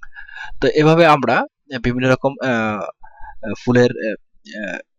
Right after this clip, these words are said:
বা বিভিন্ন রকম শেপ দিয়ে এরকম সুন্দর সুন্দর ব্রাশ তৈরি করে সেটা দিয়ে আমরা বিভিন্ন রকম ব্রাশ, বিভিন্ন রকম শেপ তৈরি করতে পারি। তো আমি, আহ, সাপোজ আমি আরেকটা ও-, বা নতুন লেয়ার নিয়ে নিলাম, নিয়ে এখানে এটাকে আমি,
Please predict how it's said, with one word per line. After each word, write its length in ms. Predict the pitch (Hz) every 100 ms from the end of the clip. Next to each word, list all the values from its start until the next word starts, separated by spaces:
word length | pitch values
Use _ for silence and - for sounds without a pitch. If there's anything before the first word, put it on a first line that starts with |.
| _ -
বা 160 | 117
বিভিন্ন 240 | 113 113 123
রকম 120 | -
শেপ 340 | - - 139 117 110
দিয়ে 220 | 101 135 269 - - - 906 - _
এরকম 260 | 160 - 113 -
সুন্দর 200 | 120 113
সুন্দর 260 | 117 113 - - - - - - 107
ব্রাশ 200 | 123 120
তৈরি 220 | - 147
করে 280 | 127 107 127 - _ - -
সেটা 160 | 120 143
দিয়ে 180 | 131 127
আমরা 240 | 113 120 147 127
বিভিন্ন 200 | 117 113
রকম 160 | 120
ব্রাশ, 420 | 113 113 107 104 -
বিভিন্ন 440 | 85 101 110 113
রকম 160 | 110 117
শেপ 180 | 107 -
তৈরি 140 | 110
করতে 220 | 107 - -
পারি। 200 | 101 339 - _ _ _ _ _
তো 60 | 139
আমি, 260 | 135 139 143 143 139
আহ, 120 | 135
সাপোজ 320 | 135 - 131
আমি 180 | 120 120
আরেকটা 320 | 113 - 117
ও-, 220 | 113 113 -
বা 80 | 110 107
নতুন 160 | 117 110
লেয়ার 180 | 110 104
নিয়ে 120 | 101
নিলাম, 240 | 98 - - - - - - - - - -
নিয়ে 240 | 220 196 - - _ _ _ _ _ _ - - _ _ _ _ _ - _ _ _
এখানে 240 | 117 113 113
এটাকে 200 | 117 113
আমি, 200 | 110